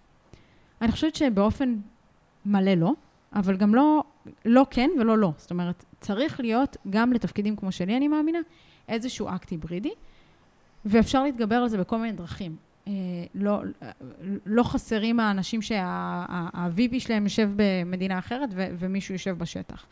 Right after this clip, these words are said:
יש הרבה דרכים שאפשר להתגבר על זה. כל ארגון וכל קבוצה וכל צוות,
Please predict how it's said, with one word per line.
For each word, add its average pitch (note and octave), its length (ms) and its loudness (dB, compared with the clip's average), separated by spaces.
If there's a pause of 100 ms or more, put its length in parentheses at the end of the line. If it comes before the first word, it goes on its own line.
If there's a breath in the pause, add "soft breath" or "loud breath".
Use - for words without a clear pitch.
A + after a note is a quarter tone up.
(380 soft breath)
יש C4 140 -2
הרבה A#3+ 280 2
דרכים A#3+ 320 -4
שאפשר E3 280 -6
להתגבר E3+ 340 -2
על D#4 180 2
זה. F#4 60 -2 (1900 soft breath)
כל B3 220 4
ארגון A#3+ 340 2
וכל G#3+ 280 0
קבוצה G#3 360 -4
וכל F3+ 180 -4
צוות, D4 320 -6